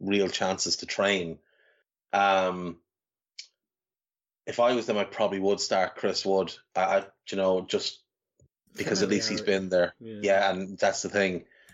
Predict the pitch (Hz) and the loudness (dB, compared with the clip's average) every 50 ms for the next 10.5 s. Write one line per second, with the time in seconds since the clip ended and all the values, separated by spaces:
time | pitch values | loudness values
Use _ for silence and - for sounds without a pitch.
0 | - _ _ _ _ - 104 104 208 208 202 202 143 196 202 - - 214 233 220 | -20 _ _ _ _ 0 2 2 4 4 2 2 0 -2 -4 -2 0 0 0 0
1 | 185 143 123 127 120 107 - - - - - 127 101 101 110 120 117 - - 147 | -2 -4 -6 -6 -8 -10 -10 -14 -14 -12 -8 -6 -4 -4 -4 -4 -6 -6 -10 -10
2 | - - 160 151 139 - 113 101 - - - - - 113 104 101 98 - 98 95 | -4 0 0 0 0 -2 -6 -12 -12 -10 -8 -4 0 0 0 0 0 -2 -2 -2
3 | 98 90 82 98 - - - 107 101 98 90 92 87 85 92 87 87 - - - | -2 -2 -4 -6 -6 -4 -2 -2 -2 0 -2 -2 -2 0 0 0 0 -2 -2 -2
4 | 101 95 90 85 85 92 101 101 95 87 85 - - - _ _ _ _ _ _ | -2 -2 -2 -2 0 2 4 4 4 2 0 -4 -10 -18 _ _ _ _ _ _
5 | _ _ _ _ _ _ _ _ _ _ _ - 131 135 131 160 196 220 208 208 | _ _ _ _ _ _ _ _ _ _ _ 0 0 2 4 4 4 4 2 2
6 | 175 175 143 123 123 120 117 117 113 113 107 98 - - - - _ - - - | 2 2 0 2 2 2 4 4 4 4 2 0 -4 -8 -14 -16 _ -4 -4 -2
7 | - - - - 139 143 147 147 143 - - 127 123 110 107 107 104 92 113 110 | -2 -2 -2 0 2 4 4 4 2 0 -2 0 0 0 -2 -4 -6 -2 0 0
8 | 104 101 98 95 98 - 107 104 - - 110 104 101 92 92 95 98 92 104 110 | 0 0 -2 -6 -8 -8 -10 -6 -2 -2 -2 0 -2 -4 -4 -4 -4 -2 0 0
9 | 104 98 92 - - 110 98 - - 98 92 92 90 90 82 - - 104 107 107 | 0 0 0 0 0 0 0 0 0 -4 -2 -2 -4 -4 -2 0 2 2 2 2
10 | - - - 127 123 127 131 131 131 | -2 -2 0 2 2 4 2 2 0